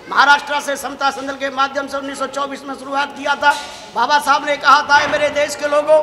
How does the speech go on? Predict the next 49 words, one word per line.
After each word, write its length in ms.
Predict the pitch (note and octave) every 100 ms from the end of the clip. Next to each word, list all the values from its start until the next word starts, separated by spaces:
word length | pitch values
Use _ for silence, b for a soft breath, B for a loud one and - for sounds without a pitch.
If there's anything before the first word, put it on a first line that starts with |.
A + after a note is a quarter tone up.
| - - - A3
आपके 300 | C#4+ - D4
पास 260 | D4 C#4+ C#4+
संख्या 380 | C#4 D4+ A#3
बल 180 | D4 C#4+
बहुत 280 | C#4 C4+ D4
है, 160 | B3+ D#4 - - - G#3
आपके 360 | C#4+ C#4+ D#4
पास 320 | D4 D4 D4
कर्म 300 | - C#4 D4
बल 80 | C#4
बहुत 280 | C#4+ C4 D4
ज़्यादा 300 | C#4+ C#4+ C#4+
है, 500 | C4+ A3 - - -
श्रमिक 320 | - C#4+ D4
ताकत 340 | C#4+ D4 D4 C#4+
सबसे 300 | C4+ C4 D4
ज़्यादा 260 | C#4+ D4
आपके 280 | D4 D4 D4
पास 300 | D4 D4 D4
है, 120 | C#4+ D4+ D4+ - -
हमारे 260 | A3+ C#4 D4+
पास 320 | D4+ D4+ D4+
श्रमिक 340 | C4 D#4 D4+ -
ताकत 680 | D4+ D4+ D#4+ D#4+ - -
और 100 | C4+
अपने 300 | D4+ D4+ D#4 D4
जितने 320 | D4 D4 D4+
भी 120 | D4+
जनसंख्या 560 | B3+ C#4+ C#4+ C#4+ C#4+ D4+
है 220 | C#4 D#4+ - - -
उसको 280 | D4 - D#4+
भी 100 | D#4+
ताकत 360 | D4+ D4 D4 D4
मान 240 | C#4+ D4
करके 300 | C#4+ D4 D4
बेस 220 | C4+ C#4+
बनाकर 380 | A#3 C#4 C#4 C4+
चलें 640 | C#4 C#4 F#4 F#4 - - -
तो 80 | D#4+
पूरे 280 | D4+ D#4+ D#4
भारत 320 | B3 D4 D4
में 80 | D4
मुकाबला 420 | C#4 C4+ C#4 C#4+
करने 240 | C#4 C4+ C#4
वाला 240 | C4+ C4+
कोई 200 | C4 C4+
भी 120 | C4
नहीं 200 | C4 C4
है।" 140 | C4